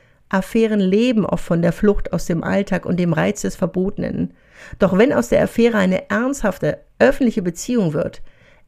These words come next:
ändern sich die Bedingungen grundlegend. Plötzlich wird aus der Flucht der ganz normale Alltag mit all seinen Herausforderungen und Erwartungen.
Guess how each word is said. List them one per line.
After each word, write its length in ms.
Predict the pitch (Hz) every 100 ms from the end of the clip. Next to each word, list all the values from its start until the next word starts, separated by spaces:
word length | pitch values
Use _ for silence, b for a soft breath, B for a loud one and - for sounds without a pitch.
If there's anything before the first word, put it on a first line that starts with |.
| _ 214
ändern 340 | 240 247 240
sich 180 | 220 -
die 120 | 180
Bedingungen 640 | 170 160 185 202 196 196 196
grundlegend. 800 | 156 160 160 - - - - - _ _ _ _
Plötzlich 600 | - 143 156 - 151 -
wird 180 | 165 -
aus 140 | 160
der 140 | 180 165
Flucht 580 | - 240 233 - -
der 80 | 165
ganz 300 | 160 247 262
normale 320 | 226 208 202
Alltag 500 | - - - - - b b b b b
mit 260 | 185 185 - -
all 380 | 240 302 311
seinen 360 | 226 202 202 190
Herausforderungen 1120 | 151 143 147 196 226 - 202 196 190 190 190
und 240 | - 202 208
Erwartungen. 840 | 196 202 214 180 156 - 113